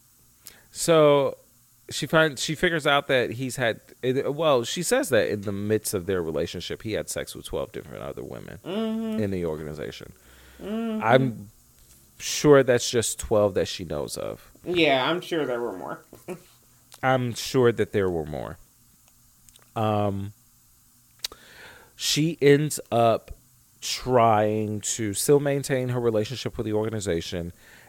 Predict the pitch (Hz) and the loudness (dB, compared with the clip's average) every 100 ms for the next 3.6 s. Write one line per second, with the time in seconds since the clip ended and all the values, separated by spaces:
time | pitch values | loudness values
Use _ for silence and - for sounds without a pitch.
0 | _ 104 98 92 92 - - 135 123 131 | _ 2 4 4 0 -4 -2 0 2 2
1 | 117 110 - 101 110 113 107 101 101 110 | 2 0 -2 0 2 2 0 2 2 2
2 | 135 156 123 131 120 120 127 - 120 - | -2 -4 -2 0 0 0 -4 -4 -4 -4
3 | 95 - - 175 190 - | -8 -8 -6 -4 -6 -10